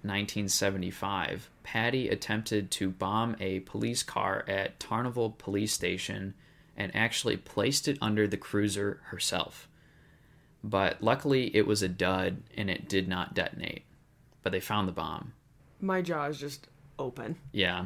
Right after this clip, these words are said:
Speaker 1: so they're trying to get back at the cops for the murder of their comrades, right? This is their rationale.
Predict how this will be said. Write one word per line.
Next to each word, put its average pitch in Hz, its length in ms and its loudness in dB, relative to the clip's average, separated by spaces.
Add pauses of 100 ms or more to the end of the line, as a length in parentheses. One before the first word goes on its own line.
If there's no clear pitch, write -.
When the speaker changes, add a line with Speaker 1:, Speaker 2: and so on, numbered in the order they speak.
Speaker 1:
so 101 340 4
they're 113 340 8
trying 131 320 4
to 107 60 2
get 95 200 2
back 104 280 4
at 95 80 -2
the 76 60 -4
cops 92 480 -2
for 90 640 -2 (600)
the 107 80 2
murder 98 360 4
of 90 120 0
their 87 120 -2
comrades, - 680 -4
right? 95 260 -4 (520)
This 113 180 4
is 113 140 2
their 104 140 6
rationale. - 540 -2